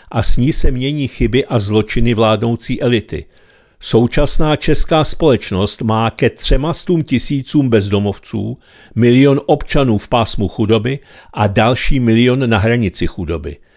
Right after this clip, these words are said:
K milionu občanů je v exekuci, probíhá demografická genocida a vedle toho poslanci, kteří mají měsíční příjem ke dvěma stům tisícům a stále si ho navyšují.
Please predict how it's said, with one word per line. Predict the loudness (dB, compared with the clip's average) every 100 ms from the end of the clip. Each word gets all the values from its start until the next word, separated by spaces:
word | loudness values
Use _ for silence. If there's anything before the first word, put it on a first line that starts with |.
| _ -4
K |
milionu | 2 4 4 4 2
občanů | 0 -2 0 2 2
je | 0
v | 0
exekuci, | -2 -2 -2 -4 0 0 0 -8 _ _
probíhá | 0 2 4 2 2 0
demografická | 0 2 2 0 0 -4 -6 -6 -4
genocida | -2 0 0 -2 -2 -2 -2 -6 -12 _ -20 -20 -2
a | 0
vedle | 2 2 4 2
toho | 2 2 2
poslanci, | 0 0 0 -2 -2 -6
kteří | -2 0 0 0
mají | 0 0 0
měsíční | -2 -4 -8 -6 -4 -4
příjem | -4 0 0 0 -2
ke | -2
dvěma | 0 0 0 -2
stům | -4 -4 -2
tisícům | -4 -4 -6 -4 -6 -6 -8 -20 -6
a | -4
stále | -4 -2 -2 -2 -4
si | -4 -2
ho | -2
navyšují. | -2 -2 -4 -4 -10 -14 -16